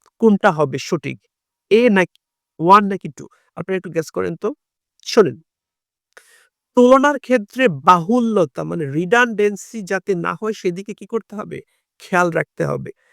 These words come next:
এখন বাক্যটা একটু খেয়াল করেন তো, "He is better today।" এখানে কিন্তু কম্পারেটিভলি লাগবে না।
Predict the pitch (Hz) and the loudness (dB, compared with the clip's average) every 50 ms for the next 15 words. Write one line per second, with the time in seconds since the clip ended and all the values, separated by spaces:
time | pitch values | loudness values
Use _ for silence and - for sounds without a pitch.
0 | _ _ _ - 226 - - 196 180 185 - - 151 151 208 214 - - 233 240 | _ _ _ -4 -4 -2 0 0 -2 -2 -2 -2 2 2 2 2 2 0 0 0
1 | 233 - - 175 147 - _ _ - - 175 170 156 - 180 180 165 156 - 202 | -2 -2 -4 -8 -10 -12 _ _ -2 0 2 2 2 2 2 0 0 0 0 -2
2 | - - - - - _ _ _ - 233 233 240 196 170 151 131 131 165 202 214 | -2 -2 -6 -20 -20 _ _ _ 2 4 4 4 4 2 2 2 4 6 6 6
3 | 214 - 247 240 240 226 175 - - 196 170 156 135 131 - - - - 226 220 | 6 4 2 2 2 0 -2 -2 -4 -4 -2 -2 -6 -8 -10 -12 -10 -8 -6 -6
4 | 226 214 233 220 214 - 226 220 214 208 - 226 226 226 - 233 202 208 202 165 | -6 -6 -8 -8 -4 -2 -2 -2 0 0 -2 -2 -2 -2 -6 -8 -6 -6 -4 -4
5 | 180 208 214 202 185 196 156 123 - | -4 -6 -8 -6 -6 -6 -6 -6 -10